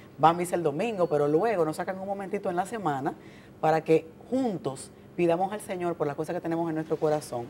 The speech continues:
y siguiendo sus huellas le quiere brindar este momento. Así que vaya ya los llamando, si tiene algún enfermo también, venga aquí para que oremos unidos pidiéndole al Señor. Y queremos pedirle al Señor por cosas muy especiales. Nuestro país está pasando un momento de sequía muy grave.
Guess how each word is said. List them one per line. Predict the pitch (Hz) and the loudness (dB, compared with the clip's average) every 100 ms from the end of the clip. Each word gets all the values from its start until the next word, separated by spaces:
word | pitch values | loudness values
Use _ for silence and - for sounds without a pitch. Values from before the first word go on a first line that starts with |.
| - | -10
y | 156 | -6
siguiendo | 160 156 185 | -4 -4 -6
sus | 202 - | -8 -2
huellas | 202 147 156 - - - - | 0 2 -2 -6 -20 -20 -2
le | 156 | 0
quiere | 151 165 | 4 4
brindar | 170 165 160 156 | 2 2 0 0
este | - 160 185 | -2 -4 -2
momento. | 170 139 123 117 113 - - - | -4 -4 -4 -6 -8 -14 -18 -8
Así | 156 156 | -6 -2
que | 180 | 0
vaya | 151 147 | 2 2
ya | 156 | 2
los | 170 165 | 2 0
llamando, | 156 135 175 214 185 | 0 2 0 -2 -4
si | 147 | -4
tiene | 143 | -2
algún | 156 160 | 0 0
enfermo | 156 127 165 196 175 | -2 -2 -4 -2 -2
también, | 135 123 135 196 208 - - - - | -6 -4 -4 -4 -8 -16 -20 -20 -2
venga | 139 160 165 | 2 4 2
aquí | 151 214 | 2 0
para | 160 151 | 2 0
que | 147 | 0
oremos | 143 170 175 | -2 -4 -4
unidos | 175 156 185 180 147 - - - - 170 | -2 0 2 2 0 -2 -18 -20 -4 2
pidiéndole | 165 165 175 | 4 4 0
al | 185 | -2
Señor. | 185 160 131 117 - - - - | -2 -6 -4 -8 -12 -18 -20 -6
Y | 180 | -2
queremos | 180 175 220 | 0 0 4
pedirle | 240 226 | 4 4
al | 233 | 0
Señor | 220 190 190 | -4 -6 -4
por | 220 | -4
cosas | 170 190 | -6 -6
muy | 180 180 | -4 -4
especiales. | 180 170 - 127 117 139 - - - - - | -4 -6 -2 -2 -2 -4 -14 -20 -20 -10 -4
Nuestro | 170 170 | -2 -2
país | - 170 190 | 0 0 0
está | 202 | -2
pasando | 196 190 185 | 0 -2 -4
un | 180 | -4
momento | 170 170 180 | -2 -2 0
de | 170 | 0
sequía | 160 143 175 156 | -2 -2 0 0
muy | 143 147 180 | 0 -2 0
grave. | 151 139 139 131 | 2 2 2 0